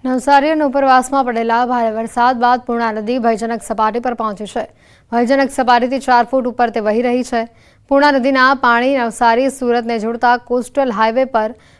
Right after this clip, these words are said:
મોડી રાત્રે ફરી વળ્યા. રાત્રે બાર વાગે પાણી રસ્તા પર ફરી વળ્યા હતા. પોલીસ દ્વારા બેરિકેડિંગ કરી રસ્તા પર વાહન વ્યવહાર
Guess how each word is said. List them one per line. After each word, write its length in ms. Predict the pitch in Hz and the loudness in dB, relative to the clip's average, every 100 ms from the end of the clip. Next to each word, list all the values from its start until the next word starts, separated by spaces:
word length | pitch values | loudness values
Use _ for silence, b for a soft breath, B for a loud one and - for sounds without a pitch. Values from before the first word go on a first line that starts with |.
| b | b
મોડી 200 | 240 254 | 0 2
રાત્રે 340 | 254 240 240 269 | 4 4 4 0
ફરી 240 | 269 226 | 0 0
વળ્યા. 280 | 208 202 202 | 0 0 -2
રાત્રે 280 | 220 214 233 | -4 -4 -4
બાર 240 | 220 226 240 | 2 2 4
વાગે 280 | 240 247 | 0 0
પાણી 300 | 262 233 226 | 0 -2 -2
રસ્તા 340 | 226 220 240 226 | -4 -4 -2 -2
પર 360 | - 247 254 | 2 2 2
ફરી 260 | 254 233 226 | -2 -2 -2
વળ્યા 220 | 247 254 | 0 0
હતા. 340 | 233 240 226 262 | 0 0 0 0
પોલીસ 380 | 240 220 214 220 | -2 -2 -4 -2
દ્વારા 260 | 214 220 | 0 0
બેરિકેડિંગ 600 | 214 214 208 220 254 262 | -2 -4 -4 -6 -6 0
કરી 280 | 233 220 240 b b b b b _ - | 2 2 -2 b b b b b _ -2
રસ્તા 360 | 240 240 285 | 0 4 4
પર 180 | 269 285 | 6 4
વાહન 260 | 262 240 233 | 6 4 2
વ્યવહાર 580 | 226 226 233 269 247 | 2 4 6 4 0